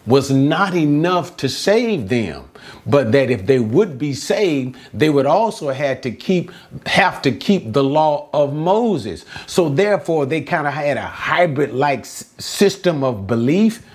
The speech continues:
That is, not only for faith in the works of Jesus, but also by what they did. And this drew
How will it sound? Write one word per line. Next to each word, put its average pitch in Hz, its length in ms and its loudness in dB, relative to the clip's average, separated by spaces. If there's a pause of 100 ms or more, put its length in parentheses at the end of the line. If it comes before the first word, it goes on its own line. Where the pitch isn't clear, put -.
(200)
That 165 340 4
is, 123 380 0
not 151 340 2
only 196 340 2
for 131 320 0
faith 175 640 -2
in 135 200 -2
the 123 80 0
works 135 360 0
of 104 300 -8
Jesus, 127 680 0 (380)
but 120 260 4
also 151 720 2
by 135 240 0
what 127 420 -2
they 123 200 2
did. 110 680 0 (540)
And 123 320 4
this 233 260 2
drew 175 680 2